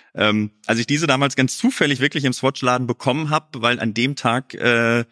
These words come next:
wir waren wirklich zufällig da und ich wusste gar nicht, dass die, die blaue jetzt rausgekommen war, hab ich eine bekommen. Äh, ich glaub, die hat damals um die dreihundertfünfzig Euro gekostet, weil sie eine Mond-, äh, Mondphase hat. Ähm, man hätte sie am nächsten Tag für neunhundert Euro verkaufen können.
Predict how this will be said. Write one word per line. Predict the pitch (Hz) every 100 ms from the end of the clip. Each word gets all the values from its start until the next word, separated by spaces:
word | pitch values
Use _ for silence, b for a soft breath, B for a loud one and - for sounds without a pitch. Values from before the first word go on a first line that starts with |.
| _
wir | 104 - 101 104
waren | 107 107
wirklich | 123 -
zufällig | - - 135 139
da | 131 131
und | 139 107
ich | -
wusste | 143 131
gar | 98
nicht, | 104 -
dass | -
die, | 113 120 - 87
die | 92
blaue | 101 123 139
jetzt | 120
rausgekommen | - 127 - - 127 123
war, | 120 123 B B B
hab | -
ich | 117 -
eine | 110
bekommen. | 104 - 120 135 185 214 B B B -
Äh, | 104 104
ich | 104 -
glaub, | 110
die | 117
hat | 110
damals | 117 107
um | 120
die | 113
dreihundertfünfzig | 101 101 147 143 156 147 147 -
Euro | 123 135 131
gekostet, | - 139 - 131
weil | 107
sie | 110
eine | 101
Mond-, | 104 139 143
äh, | 107 107 104
Mondphase | 107 113 139 139 131 135
hat. | 131 135 - B B B B
Ähm, | - 104 107 107 _ -
man | 104
hätte | 139 151
sie | 131
am | 117 117
nächsten | 117 110 143 131
Tag | 123 123 -
für | 117
neunhundert | 113 127 127
Euro | - 117 120
verkaufen | - 107 - 120 -
können. | 139 151 147 165